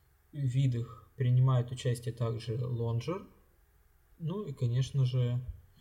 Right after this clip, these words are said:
лошадь. Возраст лошади, участвующей в соревнованиях, э, международного уровня, должен быть не менее семи лет, а для участия в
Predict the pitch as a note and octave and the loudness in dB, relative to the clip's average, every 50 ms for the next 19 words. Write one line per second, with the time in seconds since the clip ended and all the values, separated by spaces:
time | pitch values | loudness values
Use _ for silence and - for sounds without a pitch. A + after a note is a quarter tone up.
0 | - - - - _ _ - B2 A#2+ A#2 A2+ A2+ - - C3 B2+ - - _ _ | -18 -18 -18 -18 _ _ -2 0 2 2 2 2 0 -4 -8 -8 -10 -16 _ _
1 | _ _ _ _ _ _ _ - - - - - - _ _ _ _ _ - B2+ | _ _ _ _ _ _ _ -20 -20 -20 -20 -20 -20 _ _ _ _ _ -2 0
2 | C#3+ E3 E3+ D#3+ D3+ D3+ C#3+ - - D3+ F3+ G#3+ G#3+ - - G#3+ F3 D#3+ C3+ A#2+ | 2 2 2 0 -2 -4 -4 -4 -2 0 0 0 0 -2 -6 -4 -2 0 0 0
3 | A#2+ - - - C#3 C3 - - C3+ C3 B2+ - B2+ B2+ - B2+ A#2+ - - C3 | -2 -6 -8 -8 -6 -2 0 2 2 2 0 -2 -4 -6 -6 -6 -8 -4 -2 0
4 | B2 B2 B2 B2 C3 B2+ B2 A#2 A#2 A2+ A#2 A#2+ - - - - B2 A#2 A2+ A2+ | 2 4 6 6 6 6 4 4 2 -2 -4 -6 -10 -8 -4 -2 0 0 0 0
5 | A2+ A2+ B2 - - - C3+ B2+ B2+ B2 - C3 B2 A#2+ A#2 A#2 A#2 A#2 A2 A2+ | -2 -4 -4 -6 0 4 6 6 6 6 4 4 4 4 4 4 2 2 2 0
6 | A2+ A2+ A2+ A#2 A2+ A2+ A2 A2+ A2 A2 A2 A#2+ A#2+ A#2 A2+ B2 B2 A#2+ A#2 A#2 | -2 -2 -2 -2 -2 -2 -2 -2 -2 -2 0 0 -2 0 0 0 0 0 2 2
7 | A#2+ A#2 A2+ A2+ - - B2 B2 A#2+ A#2+ B2 B2+ A#2+ A#2 A#2 A#2 - - - - | 0 0 -2 -2 0 2 4 4 6 6 6 6 4 4 2 -2 -4 -8 -10 -14
8 | - - - - B2+ A#2+ A#2 A#2 A2 A2 A2+ C3+ E3+ - - - - _ _ _ | -16 -6 0 2 4 4 4 2 2 2 2 2 0 -2 -8 -18 -20 _ _ _
9 | _ _ _ _ _ _ _ _ _ _ _ _ _ _ _ _ _ - C3+ C#3 | _ _ _ _ _ _ _ _ _ _ _ _ _ _ _ _ _ -2 2 2
10 | C3 B2 B2+ C3 C3 C3 - C#3 C3+ B2+ B2+ - - - - B2 A#2+ A#2 A#2 A2+ | 4 6 6 6 4 4 2 2 2 2 2 -2 -4 -2 0 2 4 4 4 2
11 | A2+ A2+ A2 A2 A2 A2+ B2 A#2+ A#2+ A#2+ A#2 A#2 A#2 A#2 A#2+ B2+ C3 C3 | 2 0 -2 -4 -4 -2 0 2 2 2 2 2 2 0 0 -2 -4 -6